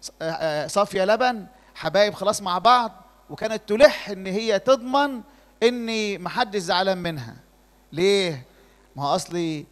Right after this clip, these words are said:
قال كده هو في الإنجيل المقدس: "إن لم تغفروا للناس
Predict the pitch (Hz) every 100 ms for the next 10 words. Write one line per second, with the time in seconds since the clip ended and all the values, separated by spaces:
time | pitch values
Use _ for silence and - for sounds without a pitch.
0 | _ - 220 190 180 165 185 175 165 151
1 | - 156 151 147 175 165 151 139 175 160
2 | 156 147 - _ _ _ _ _ _ _
3 | _ _ _ - 247 226 196 180 170 -
4 | 214 208 180 170 170 185 170 151 - -